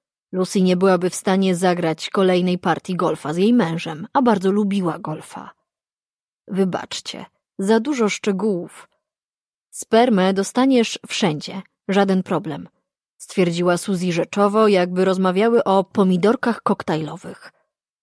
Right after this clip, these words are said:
„Naprawdę nie sądzę, żeby jakaś obca sperma załatwiła sprawę, to nie dla mnie”, oświadczyła Lucy. „Zresztą za dużo się naczytałam sensacji o bankach spermy od jednego dawcy”.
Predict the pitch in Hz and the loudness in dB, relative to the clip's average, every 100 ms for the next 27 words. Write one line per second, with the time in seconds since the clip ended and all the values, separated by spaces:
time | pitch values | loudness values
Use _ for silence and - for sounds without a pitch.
0 | _ - 185 190 262 269 240 226 220 202 | _ -2 0 2 0 0 4 4 4 0
1 | 202 156 160 185 170 180 190 190 220 - | -2 -2 -4 -2 -2 0 0 2 0 2
2 | 285 - 247 - - 196 - - 202 214 | 0 2 0 0 -4 -6 -4 0 2 2
3 | 220 202 185 180 - 214 190 - 196 180 | 0 2 0 -2 -2 -2 -2 -4 0 2
4 | 175 180 175 - 214 202 202 185 175 254 | 2 -4 -4 0 2 4 2 2 -2 -6
5 | - _ _ _ _ - - 160 - 180 | -12 _ _ _ _ -8 -4 -6 -4 -2
6 | 170 165 208 - 185 190 _ _ _ _ | -2 -2 -6 -10 -10 -12 _ _ _ _
7 | _ _ _ - 196 202 - 180 180 175 | _ _ _ -2 2 2 2 0 2 0
8 | 180 170 - 180 180 165 165 190 180 170 | 0 -4 -2 0 0 -2 -2 0 2 2
9 | 165 180 170 208 190 - 202 175 170 175 | -2 -4 -2 0 -2 -2 -2 -2 0 0
10 | 180 202 196 156 - - 190 196 190 185 | 2 0 -2 -6 -8 -2 0 2 2 0
11 | 180 180 185 180 185 196 - - - | -2 -2 -2 0 0 -2 -4 -10 -14